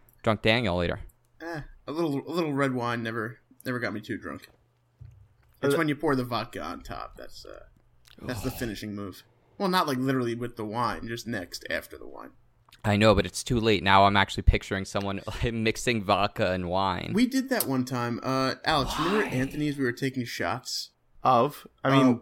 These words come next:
Speaker 2: and we were taking shots of
Speaker 1: <laughs>
Speaker 2: wa-, uh,
Speaker 3: I mean,
Speaker 2: first we were finishing off a bottle of wine, and or, or we took shots of whiskey, then we fin-, finished off a bottle of wine. Either way, whiskey and wine got mixed in, in shot glasses.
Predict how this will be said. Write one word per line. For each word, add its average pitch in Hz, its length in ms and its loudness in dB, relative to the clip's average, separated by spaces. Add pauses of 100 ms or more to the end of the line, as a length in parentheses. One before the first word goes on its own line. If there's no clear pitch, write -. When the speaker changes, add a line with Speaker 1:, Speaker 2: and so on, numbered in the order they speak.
(100)
Speaker 2:
and 143 140 0
we 175 60 10
were 175 40 6
taking - 220 8
shots 214 260 12
of 220 200 12
Speaker 1:
<laughs> - 0 -
Speaker 2:
wa-, 214 260 12
uh, 196 240 10
Speaker 3:
I 131 120 6
mean, 139 220 8
Speaker 2:
first 202 160 4
we 190 60 4
were 156 40 4
finishing 156 380 -4
off 135 160 -2
a 123 40 -16
bottle 127 240 2
of 117 80 0
wine, 120 520 0 (120)
and 127 200 -2
or, 131 460 0 (560)
or 147 100 2
we 151 100 4
took 165 160 -2
shots 156 240 0
of 127 120 0
whiskey, 156 320 2
then 127 160 2
we 151 60 -2
fin-, 175 280 -6
finished 180 240 -6
off 185 80 -4
a 175 60 -10
bottle 175 220 -2
of - 20 -2
wine. 175 160 -2
Either 196 120 2
way, 160 200 4
whiskey 139 420 0
and 127 140 0
wine 113 240 -2
got 98 180 -6
mixed - 340 -10
in, 92 240 -14
in 101 200 -10
shot - 260 -12
glasses. - 460 -16